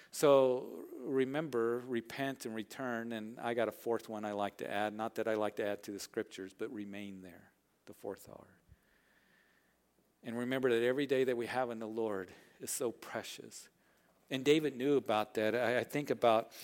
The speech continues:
how David, he wrote in Psalm forty. I'll remind you of that.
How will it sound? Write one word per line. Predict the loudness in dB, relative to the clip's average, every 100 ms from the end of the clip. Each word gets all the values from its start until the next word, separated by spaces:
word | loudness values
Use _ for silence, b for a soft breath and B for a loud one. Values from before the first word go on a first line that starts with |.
| B B
how | 4
David, | 6 8 6 6 2
he | 2
wrote | 4 4
in | 4
Psalm | -2 2 2 2
forty. | -2 2 6 6 2 B B
I'll | 4
remind | 6 4 4 4 4
you | 2
of | 2
that. | 4 2 2